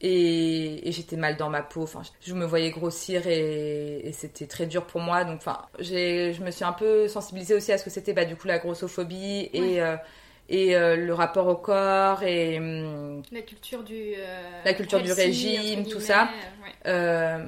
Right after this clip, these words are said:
Speaker 1: parce que je me suis rendu compte que, enfin, vraiment, j'étais, j'étais très dure avec, euh, moi et mon corps et que je me faisais du mal et que je faisais du mal à mon corps, que je me respectais pas du tout. Bon, de toute façon, enfin, du coup, voilà, j'étais en dépression, donc, euh, c'est très dur de, on, on se donne pas du tout d'amour, en fait. On,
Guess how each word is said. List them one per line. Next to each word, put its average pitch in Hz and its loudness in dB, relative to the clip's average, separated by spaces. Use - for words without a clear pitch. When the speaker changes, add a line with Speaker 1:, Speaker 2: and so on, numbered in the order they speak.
Speaker 1:
parce 170 -2
que 190 -4
je 175 -6
me 180 -2
suis 170 -6
rendu 170 0
compte 196 -6
que, 196 -6
enfin, 165 -4
vraiment, 170 -2
j'étais, 160 -4
j'étais 156 -6
très - -8
dure 175 -4
avec, 160 0
euh, 160 0
moi 175 2
et 170 4
mon 160 -4
corps 196 0
et 160 0
que 175 -6
je 165 -6
me 175 -4
faisais 165 -2
du 160 -4
mal 202 2
et 170 0
que - -12
je - -16
faisais 170 -6
du 160 -8
mal 165 -4
à 160 -2
mon 160 -6
corps, 202 0
que - -14
je 185 -10
me 175 -6
respectais 165 -6
pas 165 -4
du 160 -6
tout. 240 -6
Bon, 185 -6
de 180 -6
toute 185 4
façon, 220 0
enfin, 175 2
du 170 -4
coup, 202 -12
voilà, 208 6
j'étais 165 -4
en 160 -2
dépression, 190 -2
donc, 170 -6
euh, 165 0
c'est 160 -8
très - -6
dur 165 -8
de, 160 -4
on, 151 -10
on 151 -14
se - -20
donne 160 -4
pas 170 -2
du 156 -4
tout - -18
d'amour, 202 0
en 180 0
fait. 170 -4
On, 156 -10